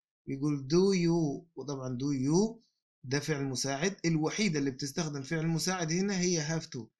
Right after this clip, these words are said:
إياك تقول do you must. لو عايز تقول do you need حط لها to، قول do you need to. لكن must دي أنا أبدأ الكلام ب must. أقول must علي كذا،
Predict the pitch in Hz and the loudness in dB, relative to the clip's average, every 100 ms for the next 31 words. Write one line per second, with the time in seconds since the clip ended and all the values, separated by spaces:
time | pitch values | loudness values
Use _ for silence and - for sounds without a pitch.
0 | _ _ _ 123 123 147 175 170 156 180 | _ _ _ -4 0 0 0 -2 2 2
1 | 170 151 190 185 185 202 196 170 - - | 4 4 6 6 6 6 4 2 -4 -18
2 | _ _ _ _ _ _ _ 131 123 165 | _ _ _ _ _ _ _ -6 0 0
3 | 151 175 160 170 185 226 - 175 165 165 | 2 2 4 4 4 0 -2 2 2 2
4 | 147 104 - _ - 143 151 151 160 160 | 0 -4 -14 _ -10 -4 0 2 2 -2
5 | 139 110 _ _ _ _ _ - 120 135 | -8 -10 _ _ _ _ _ -14 -10 -4
6 | 139 208 214 160 208 277 170 165 185 247 | 2 2 2 -2 -2 -2 0 2 4 4
7 | 208 156 143 143 143 156 160 123 110 104 | 2 0 0 -2 -4 -2 -2 -2 -8 -10
8 | - _ _ _ _ _ _ 131 131 139 | -16 _ _ _ _ _ _ -10 -6 -2
9 | 147 196 208 - - 135 156 180 170 147 | 2 2 2 -4 -8 0 4 4 4 0
10 | 123 156 160 220 | 0 -2 -2 -6